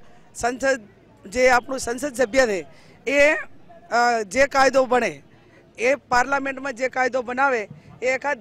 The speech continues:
આખા દેશને બંધન કરતા અને અમલ કર-, કરતા થાય છે. ત્યારે એને ડેલિગેટ સાથે ન સરખાવી શકાય. એટલે આપણી પાંચસો ને તેતાળીસ સીટોની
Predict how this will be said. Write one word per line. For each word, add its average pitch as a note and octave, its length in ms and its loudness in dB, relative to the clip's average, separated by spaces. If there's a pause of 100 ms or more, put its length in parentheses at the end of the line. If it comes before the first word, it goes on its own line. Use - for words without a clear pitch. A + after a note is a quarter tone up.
(160)
આખા A#3+ 240 -6
દેશને B3 460 -8
બંધન A3+ 340 -8
કરતા B3 300 -2
અને B3+ 120 -2
અમલ A3+ 220 -4
કર-, A3 280 -6 (140)
કરતા A3 300 -4
થાય F#3 200 -4
છે. D#3 120 -14 (360)
ત્યારે C#4 400 0 (500)
એને C#4+ 480 -2
ડેલિગેટ B3+ 500 0
સાથે C4+ 440 2
ન B3+ 200 0
સરખાવી B3+ 400 0
શકાય. A3 300 -2 (500)
એટલે A#3+ 140 0
આપણી B3 260 4
પાંચસો B3 480 -2
ને C4+ 360 -4 (240)
તેતાળીસ C#4+ 460 4
સીટોની C4 600 -2